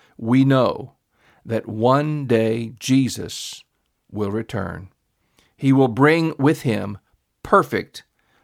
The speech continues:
and eternal justice. All wrongs will be made right at last. So, be patient, therefore,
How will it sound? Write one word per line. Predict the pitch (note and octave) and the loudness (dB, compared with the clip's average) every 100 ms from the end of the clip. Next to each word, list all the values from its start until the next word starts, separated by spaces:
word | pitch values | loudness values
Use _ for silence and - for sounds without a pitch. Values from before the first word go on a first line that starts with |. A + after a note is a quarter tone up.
| _ - | _ -6
and | A#2+ A#2 | -4 -2
eternal | C3 A2+ - - D3+ D3+ D3+ C#3 C#3 _ _ _ _ _ _ _ _ _ _ _ - | -2 -2 -6 -2 0 0 -2 -4 -12 _ _ _ _ _ _ _ _ _ _ _ -6
justice. | B2+ G#2 - - - - - - _ _ _ _ _ _ _ _ _ _ _ _ - | -2 -2 -4 -12 -12 -12 -14 -18 _ _ _ _ _ _ _ _ _ _ _ _ 0
All | B2 C3 C#3 | 4 4 4
wrongs | C#3 B2 G#2 G2+ G2 F#2+ - - _ _ _ - | 4 2 2 -2 -8 -10 -14 -18 _ _ _ -8
will | A#2 | -4
be | G#2 G#2+ | -2 -2
made | G#2 G#2 | -2 -4
right | G2 G#2 G2+ B2 - _ _ - | -4 -4 -4 -8 -14 _ _ -16
at | - | -14
last. | F2 E2 F#2 - - _ _ _ _ _ _ _ _ _ _ _ _ _ _ - | -14 -14 -18 -20 -20 _ _ _ _ _ _ _ _ _ _ _ _ _ _ -10
So, | - A2+ E2 - _ _ _ _ _ _ A2+ | -4 -2 -4 -8 _ _ _ _ _ _ -8
be | G#2+ A#2+ | 0 0
patient, | C3+ - D3+ C#3 D3+ C#3 - | 0 -2 -2 -2 -4 -8 -4
therefore, | B2+ C3+ - B2+ B2+ B2+ | 0 0 0 2 2 0